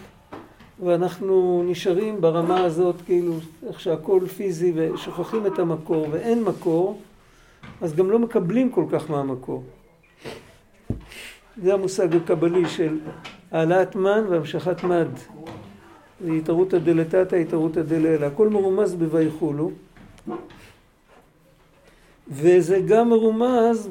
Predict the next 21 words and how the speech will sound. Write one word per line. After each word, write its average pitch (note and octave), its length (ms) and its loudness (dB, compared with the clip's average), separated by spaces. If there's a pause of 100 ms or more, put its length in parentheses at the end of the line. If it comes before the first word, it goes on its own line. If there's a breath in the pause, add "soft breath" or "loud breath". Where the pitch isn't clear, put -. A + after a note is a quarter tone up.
בתפילה, F3+ 1120 0 (200)
בתפילה E3+ 460 -2
שלנו F3+ 640 0
בשחרית, D#3 760 -2 (640 loud breath)
שאנחנו D#3 360 -6
אומרים, F3 260 -2
"אשרי E3 280 -2
יושבי E3 280 -2
ביתך", D#3+ 520 -2 (160)
אנחנו D3 260 -8
אומרים, E3 280 -4
"עיני F3+ 280 -2
חול F#3+ 300 0
אליך F#3 280 0
יסברו", D#3 880 0 (1000 soft breath)
ואתה D#3+ 400 0
נותן F#3 400 2
להם, E3+ 640 2 (160)
ומיד E3+ 420 0
אחרי G#3 400 4
זה F#3+ 440 4